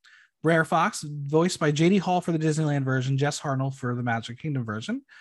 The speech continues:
Brer Bear, voiced by Nick Stewart for Disneyland and James Avery for Magic Kingdom. Nick Stewart was the original Brer Bear for the film. Then we have Mister Bluebird, who is voiced by Jess Harnell, and Brer Frog, voiced by James Avery. So we're just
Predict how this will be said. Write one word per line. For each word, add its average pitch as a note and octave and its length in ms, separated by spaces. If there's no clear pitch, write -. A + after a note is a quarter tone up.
Brer A3 220
Bear, E3+ 240
voiced D#3 400
by C3+ 440
Nick C#3+ 220
Stewart B2 380
for C3+ 80
Disneyland B2+ 480
and D3 180
James A#2+ 340
Avery A2+ 240
for C3 140
Magic B2+ 380
Kingdom. C3+ 360
Nick D3 220
Stewart D3+ 340
was G3+ 280
the D#3 140
original C3+ 440
Brer A#2 300
Bear A2+ 240
for G#2 240
the A2 80
film. A3 360
Then D#4+ 220
we F4+ 180
have F#3 560
Mister F3 300
Bluebird, D3+ 460
who C#3+ 160
is C3 100
voiced B2 320
by A#2 280
Jess A2+ 240
Harnell, B2 440
and C#3 420
Brer C3 220
Frog, B2+ 400
voiced A2 260
by C3+ 140
James C3 340
Avery. G2+ 300
So - 180
we're B2+ 200
just C3 300